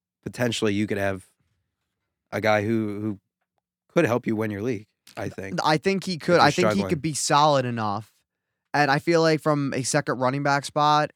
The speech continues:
Speaker 2: if the rest of your team is strong, that's what you need.
Speaker 1: Yeah, like,
Speaker 2: You just need it to be
Speaker 1: the
Speaker 2: solid.
Speaker 1: last piece of the puzzle there.
Speaker 2: Yeah, you just need a solid running back too. And speaking of solid running back twos, uh, James Cook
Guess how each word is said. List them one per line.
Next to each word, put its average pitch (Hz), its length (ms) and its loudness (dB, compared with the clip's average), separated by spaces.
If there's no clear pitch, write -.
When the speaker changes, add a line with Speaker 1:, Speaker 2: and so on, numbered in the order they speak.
Speaker 2:
if 147 100 -14
the 135 80 -4
rest 135 300 0
of 156 40 -2
your 143 120 -2
team 143 260 -2
is 113 80 -6
strong, 131 400 -2
that's 123 220 -2
what 98 100 -6
you 113 100 -8
need. 113 640 -8
Speaker 1:
Yeah, 101 240 -4
like, 160 140 -4
Speaker 2:
You 156 60 -2
just 151 160 -4
need 160 100 2
it 143 80 0
to 127 80 -12
be 120 80 -8
Speaker 1:
the 110 60 -8
Speaker 2:
solid. 120 400 4
Speaker 1:
last 123 260 2
piece 123 320 0
of 113 60 -2
the 104 60 -4
puzzle 98 360 -6
there. 95 240 -12
Speaker 2:
Yeah, 143 580 4
you 131 120 -4
just 143 180 0
need 151 120 0
a 131 40 -4
solid 135 380 4
running 131 200 0
back 113 220 2
too. 139 500 0
And 131 460 2
speaking 170 440 0
of 120 100 0
solid 135 420 6
running 131 240 2
back 120 220 4
twos, 147 560 4
uh, 127 260 4
James 160 380 0
Cook - 680 -4